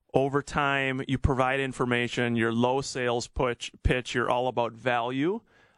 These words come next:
I think when you do that and you work hard, have fun in the process, good things happen over time. That's kind of our philosophy, a very low sales pitch, but, you know, we've got some really great,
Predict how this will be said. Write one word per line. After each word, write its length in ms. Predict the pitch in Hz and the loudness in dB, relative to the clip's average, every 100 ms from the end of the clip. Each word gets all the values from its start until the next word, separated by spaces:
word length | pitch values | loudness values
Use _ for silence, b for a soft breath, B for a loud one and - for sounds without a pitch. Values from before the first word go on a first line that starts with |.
| b | b
I 60 | |
think 160 | 147 190 | 0 0
when 120 | 160 | 0
you 80 | 139 | 0
do 140 | 131 139 | 2 2
that 200 | 139 143 | 0 -2
and 100 | 196 | -2
you 80 | 180 | 0
work 240 | 175 - | -2 -2
hard, 320 | 165 156 170 - | -2 -2 -4 -2
have 220 | 147 143 | -2 -2
fun 240 | - 135 | -4 -2
in 60 | 131 | -2
the 60 | 120 | 0
process, 640 | 120 113 120 120 120 - - | 0 0 -2 -4 -4 -6 -4
good 200 | 147 143 | -2 -2
things 260 | 135 120 - | -4 -6 -2
happen 300 | 117 - 117 | -4 -2 -2
over 200 | 113 113 | -2 0
time. 420 | - 113 117 113 B B | 0 0 0 -4 B B
That's 180 | B - | B -2
kind 160 | - 277 | -2 -2
of 80 | 165 | -2
our 140 | 143 | -4
philosophy, 640 | - 131 123 - 151 196 - | -4 -6 -6 -6 -6 -6 -4
a 80 | 135 | -4
very 340 | 120 147 170 | 0 2 2
low 200 | 156 147 | 0 -2
sales 340 | 143 151 135 131 | -2 0 -2 -2
pitch, 400 | - 131 - - | -2 -2 -2 -4
but, 220 | 131 - b b b | -2 -4 b b b
you 80 | |
know, 60 | 208 | 0
we've 160 | 185 151 | 2 0
got 200 | 156 - | -2 -2
some 300 | 165 127 110 | -6 -8 -8
really 540 | 117 139 156 170 165 | -4 0 2 2 0
great, 540 | 131 120 127 139 - | 0 0 2 0 -6